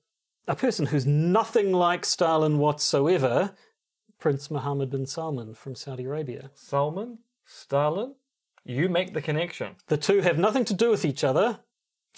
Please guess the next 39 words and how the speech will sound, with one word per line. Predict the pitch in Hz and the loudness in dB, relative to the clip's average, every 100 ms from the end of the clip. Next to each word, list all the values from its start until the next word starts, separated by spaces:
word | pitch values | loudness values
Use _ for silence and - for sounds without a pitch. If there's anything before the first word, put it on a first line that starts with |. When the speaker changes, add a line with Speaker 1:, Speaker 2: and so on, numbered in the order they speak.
| - _ _ _ _ - | -20 _ _ _ _ -14
Speaker 1:
P | - 190 180 | -2 0 2
S, | 160 - | 0 -2
my | 156 156 | 0 2
bones | 139 156 165 156 | 2 0 0 -2
would | 151 | -2
be | 147 | -2
very | 160 160 | 0 0
hard | 135 151 143 | 0 -2 -4
to | 143 | -4
hack | - 151 | -4 -4
through | - 147 | -2 0
with | 143 147 | 0 -2
a | |
bone | 143 135 143 | -4 -4 -6
saw. | - 123 127 143 _ _ - - - _ - | -6 -6 -10 -12 _ _ -20 -20 -20 _ -8
Just | 156 | -6
putting | - 185 185 | -2 2 2
that | 185 | 4
out | 175 151 | 2 0
there, | 127 113 123 _ - | -4 -6 -12 _ -18
just | 147 - | -16 -12
if | 147 | -6
anyone | 151 143 139 139 | -4 -2 -2 -2
ever, | 135 135 131 131 | -2 -2 -2 -2
um, | 131 127 | -4 -4
Speaker 2:
This | 143 | -6
is | - | -8
true, | - 147 127 | -2 2 2
I've | 120 - | 0 -2
tried. | 127 113 110 113 _ - | -4 -4 -6 -10 _ -4
Speaker 1:
Yep. | 139 127 - _ _ - - - | -2 -2 -6 _ _ -16 -12 -2
Uh, | 202 190 214 | 2 2 2
no, | 233 151 | 2 2
so, | - - 214 123 113 - - - | 0 2 2 2 -2 -10 -20 -8
uh, | 180 165 160 156 147 139 571 508 392 - - | 0 2 4 4 2 -2 -8 -16 -16 -16 -4
Mohammed | 202 175 214 170 | 0 2 2 2
bin | 151 | 0
Salman, | - 143 156 214 | 0 2 2 0
or | 113 | -2